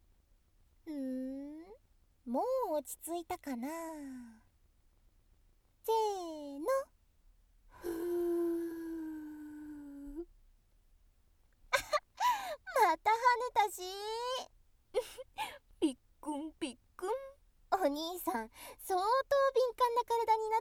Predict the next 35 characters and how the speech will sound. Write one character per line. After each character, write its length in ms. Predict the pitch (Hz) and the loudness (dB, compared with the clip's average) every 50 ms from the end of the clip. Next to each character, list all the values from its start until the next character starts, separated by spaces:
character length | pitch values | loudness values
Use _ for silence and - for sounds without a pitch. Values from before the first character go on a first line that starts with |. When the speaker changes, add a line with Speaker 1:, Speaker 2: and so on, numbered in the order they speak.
| - | 0
Speaker 1:
ち 60 | - 494 | 0 -4
ゃ 60 | 453 | -4
っ 20 | - _ | -4 _
て 100 | - 294 | -4 -2
ん 120 | 262 254 254 | -2 -2 -2
ね。 80 | 277 311 349 392 415 440 466 494 539 - - _ _ _ _ _ _ _ _ _ - | -4 -4 -4 -4 -4 -4 -2 -2 -4 -4 -6 _ _ _ _ _ _ _ _ _ 2
Speaker 2:
今 280 | - 277 247 247 247 | 4 6 6 6 4
日 60 | 226 185 | 2 0
だ 140 | 190 185 | -2 -4
け 140 | - - 233 | -4 -4 -6
で、 360 | 220 220 220 233 233 208 185 - - - - - - _ - | -4 -2 -4 -4 -4 -6 -8 -10 -14 -20 -20 -20 -16 _ -8
蓄 320 | - - - - 311 320 | -8 -8 -4 0 2 2
域 280 | 320 311 - - 294 285 | 2 2 0 -4 -4 -2
二 220 | 262 269 269 254 | 0 0 0 0
回 300 | - 302 294 285 269 254 | 0 0 0 0 0 -2
に 120 | 214 190 | -4 -8
射 280 | 185 - - 233 208 208 | -8 -8 -6 -6 -6 -6
精 260 | - - 226 233 294 | -4 -2 -2 -2 -2
も 140 | 359 392 440 | -2 -4 -6
し 100 | - - | -4 -2
た 80 | - 494 | -2 -2
か 140 | - 480 | 0 0
ら 120 | 427 294 226 | 0 0 -2
ね。 220 | 214 226 247 294 349 381 392 403 415 427 427 - - _ _ _ _ _ - | -4 -4 -6 -6 -6 -8 -10 -10 -10 -10 -12 -14 -16 _ _ _ _ _ -6
Speaker 1:
三 180 | - 311 294 | -4 -2 2
回 120 | 294 320 381 453 440 - 539 554 605 640 659 587 | 2 2 2 2 2 2 4 4 4 4 4 2
も 60 | 427 | 2
行 100 | 339 254 | 2 0
っ 40 | - - | -2 0
ち 80 | - 330 | 2 2
ゃ 40 | |
っ 40 | 320 - _ | 2 2 _
た 140 | - 339 349 | 2 4 4
ん 100 | 320 285 | 4 4
だ。 540 | 277 277 254 247 240 226 220 214 208 202 | 4 4 2 2 0 -2 -6 -8 -10 -12